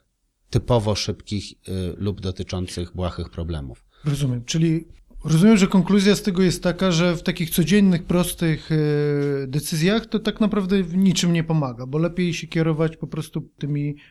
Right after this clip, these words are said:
Speaker 2: prostymi inklinacjami.
Speaker 1: Tak,
Speaker 2: Ale,
Speaker 1: nie pomaga w nie-
Speaker 2: ale wiedza pomaga w przypadku podejmowania tych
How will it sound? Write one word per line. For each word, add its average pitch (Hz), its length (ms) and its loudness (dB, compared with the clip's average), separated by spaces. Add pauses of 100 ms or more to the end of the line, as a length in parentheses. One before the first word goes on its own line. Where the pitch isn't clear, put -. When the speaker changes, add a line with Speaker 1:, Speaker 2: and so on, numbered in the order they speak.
(160)
Speaker 2:
prostymi 165 400 4
inklinacjami. 151 840 0
Speaker 1:
Tak, 95 160 2
Speaker 2:
Ale, 160 180 6
Speaker 1:
nie 165 60 6
pomaga 135 440 2
w - 60 0
nie- 165 60 4
Speaker 2:
ale 185 220 8
wiedza 196 840 2
pomaga 190 420 0
w - 40 -14
przypadku 190 480 -4
podejmowania 180 600 2
tych 170 400 -2